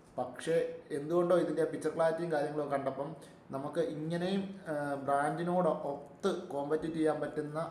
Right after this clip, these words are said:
സാ-, ടി വികളൊക്കെ ഈ മാർക്കറ്റിൽ അവൈലബിൾ ആണ്. നമ്മളൊന്നും ഇത് അറിയാതെ പോകുന്നതാണ് പ്രശ്നം, വാങ്ങാൻ പറ്റാതെ.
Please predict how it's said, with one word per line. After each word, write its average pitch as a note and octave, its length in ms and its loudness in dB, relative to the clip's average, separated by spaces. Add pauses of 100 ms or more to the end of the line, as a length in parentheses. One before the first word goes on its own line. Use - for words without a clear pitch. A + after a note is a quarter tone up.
(260)
സാ-, C#3 280 0 (100)
ടി C#3 160 -4
വികളൊക്കെ D3+ 340 0
ഈ C#3+ 120 -2 (100)
മാർക്കറ്റിൽ C3+ 380 -2
അവൈലബിൾ C3+ 380 0
ആണ്. B2+ 180 -4
നമ്മളൊന്നും D3+ 340 -4
ഇത് D3 80 2
അറിയാതെ E3+ 400 4
പോകുന്നതാണ് D3+ 480 0
പ്രശ്നം, C3+ 260 -8
വാങ്ങാൻ C3+ 320 -2
പറ്റാതെ. B2 260 2